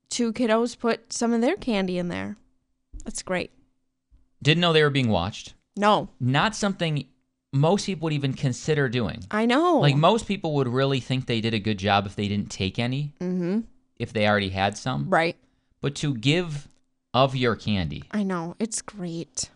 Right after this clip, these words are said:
Speaker 2: as kids, that is
Speaker 1: The
Speaker 2: so
Speaker 1: parents
Speaker 2: incredible.
Speaker 1: are doing something right
Speaker 2: That
Speaker 1: there.
Speaker 2: is just in it. Yeah, that's all the ne-, there's a lot of negative, scary stuff in the world. That's, that's a neat one.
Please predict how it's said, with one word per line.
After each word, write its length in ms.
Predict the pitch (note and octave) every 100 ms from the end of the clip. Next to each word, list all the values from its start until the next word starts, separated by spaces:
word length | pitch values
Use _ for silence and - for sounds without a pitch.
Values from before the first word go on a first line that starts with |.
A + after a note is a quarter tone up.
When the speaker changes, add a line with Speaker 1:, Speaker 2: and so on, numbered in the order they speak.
| -
Speaker 2:
as 260 | C3+ - -
kids, 600 | - F#3+ A2 C#2+ - - _ _ _ _ _ _ _ _ -
that 200 | C3+ D3+
is 200 | C#3+ F3+
Speaker 1:
The 100 | G3+
Speaker 2:
so 140 | -
Speaker 1:
parents 400 | - B3 C4+ C#4+
Speaker 2:
incredible. 220 | C4+ A#3+ G#3
Speaker 1:
are 80 | G#3
doing 260 | G#3+ G#3
something 320 | A3 G3+ G#3 G3
right 180 | D#3+
Speaker 2:
That 160 | D3 D3+
Speaker 1:
there. 80 | D3
Speaker 2:
is 180 | A2 -
just 300 | A#2 G#2+ A#2+
in 100 | A2+
it. 120 | G#2+
Yeah, 180 | F#2+ E2+
that's 380 | G#2+ A2+ - - _ _ _ -
all 180 | A#2 C3+
the 140 | B2
ne-, 200 | A2 G#2 G#2+
there's 200 | A2+ A#2
a 40 | G2
lot 340 | F#2 A2 G#2+
of 80 | F#2
negative, 500 | F2+ F#2+ G2 G2 F2
scary 320 | - F#2+ E2+
stuff 320 | - F2+ E2+
in 60 | E2+
the 60 | D#2
world. 200 | D2+ D#2
That's, 240 | F#2 -
that's 280 | - G2 -
a 40 |
neat 180 | E2 D#2
one. 200 | D2+ D2